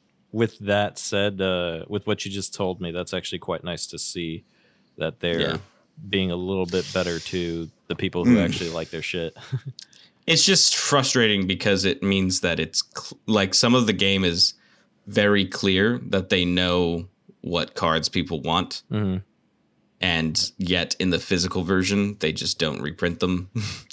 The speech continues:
Speaker 1: Yeah.
Speaker 2: And they don't make them readily available. They're like, "Oh, so that," you know, like, they, uh,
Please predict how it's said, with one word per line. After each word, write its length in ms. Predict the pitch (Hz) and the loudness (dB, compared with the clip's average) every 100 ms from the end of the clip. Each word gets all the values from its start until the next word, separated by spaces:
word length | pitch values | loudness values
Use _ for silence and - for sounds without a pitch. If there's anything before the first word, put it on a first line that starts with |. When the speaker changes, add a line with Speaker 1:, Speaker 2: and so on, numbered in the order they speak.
| - | -8
Speaker 1:
Yeah. 280 | 120 92 71 | -4 -4 -2
Speaker 2:
And 140 | 87 | -2
they 80 | 87 | 0
don't 180 | 92 87 | 2 2
make 200 | 90 87 | 0 2
them 200 | 92 92 | 2 4
readily 280 | 90 95 92 | 2 2 2
available. 440 | 92 95 95 98 | 4 2 4 2
They're 160 | 95 92 | 2 2
like, 300 | 90 85 - - - - | 2 0 -8 -20 -10 2
"Oh, 340 | 294 175 113 | 6 6 6
so 160 | - 170 | 4 4
that," 240 | 170 165 - | 4 2 0
you 100 | 131 | 2
know, 60 | 120 | 4
like, 180 | 101 98 | 4 2
they, 240 | 117 101 - - | 2 -2 -8 0
uh, 260 | 110 98 | 4 4